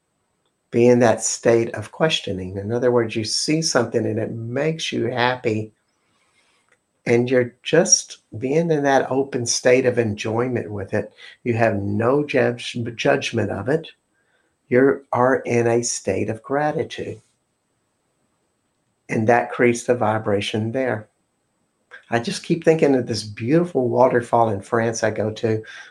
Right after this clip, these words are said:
Fontaine d'Amour, and it seems to have all of these fairies. It's very cold water. There's this trou-, town to, there's the sound of the trickling spring that just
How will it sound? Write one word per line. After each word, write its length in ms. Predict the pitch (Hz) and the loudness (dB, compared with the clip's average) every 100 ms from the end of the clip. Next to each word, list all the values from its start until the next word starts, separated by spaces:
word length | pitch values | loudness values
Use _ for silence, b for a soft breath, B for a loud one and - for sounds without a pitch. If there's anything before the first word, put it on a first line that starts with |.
| _ | _
Fontaine 440 | - 127 127 117 | 0 0 2 2
d'Amour, 520 | 113 113 107 107 107 | 2 2 0 -2 0
and 100 | 110 | 0
it 100 | 104 | -2
seems 240 | - 143 175 | -4 -4 -2
to 100 | - | -2
have 180 | 123 117 | 0 0
all 200 | 117 123 | 0 0
of 100 | 120 | 0
these 220 | 104 - | -4 -8
fairies. 760 | - 147 156 151 151 147 151 | -2 4 4 4 2 -2 -4
It's 180 | - - | -8 -12
very 220 | - - - | -10 -10 -10
cold 380 | - - - - - | -10 -10 -10 -16 -6
water. 600 | 165 175 170 165 165 165 B B B B _ | 0 2 4 6 6 4 B B B B _
There's 160 | 80 | -14
this 340 | - - - - | -10 -8 -10 -12
trou-, 520 | - 160 170 160 156 - | -2 0 4 4 2 -4
town 380 | 139 143 143 135 | 2 2 2 -2
to, 160 | 117 - _ _ _ | -10 -12 _ _ _
there's 200 | 120 107 | -4 -4
the 60 | 101 | -4
sound 460 | - - 135 143 131 | -2 0 2 2 0
of 80 | |
the 80 | 110 | -4
trickling 500 | 107 127 127 113 107 | -4 -4 -2 -2 -2
spring 800 | 104 - - 175 175 175 170 165 B B B B _ | -4 -10 -6 0 4 4 2 -4 B B B B _
that 360 | - 117 - - | -2 -2 -2 -10
just 520 | - 175 - - - | 2 2 2 -8 -14